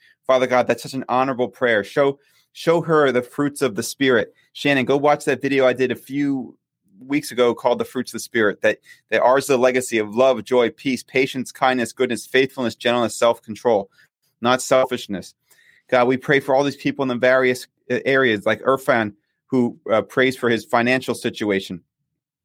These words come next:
We pray for the various countries that are represented, whether it's Ethiopia, the Philippines,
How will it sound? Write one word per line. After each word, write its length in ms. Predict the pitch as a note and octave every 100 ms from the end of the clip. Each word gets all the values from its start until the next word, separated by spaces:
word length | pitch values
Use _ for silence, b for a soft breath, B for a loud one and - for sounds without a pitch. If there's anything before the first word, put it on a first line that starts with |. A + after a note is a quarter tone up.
| _ _ _ _ _ -
We 100 | A#2+
pray 200 | - C3+
for 80 |
the 80 | A#2+
various 440 | G#2+ C3 C3+ C3 B2+
countries 500 | - C#3+ C#3+ C#3 A#2+
that 100 | A#2
are 60 |
represented, 480 | G#2+ A2 B2 A2+ A2
whether 180 | G#2+ G#2
it's 100 | G#2 C#3
Ethiopia, 640 | C#3 C3 C3 C3 B2+ G2 - B B B _
the 80 | A2+
Philippines, 800 | - D3+ C#3+ - A#2 G#2 G2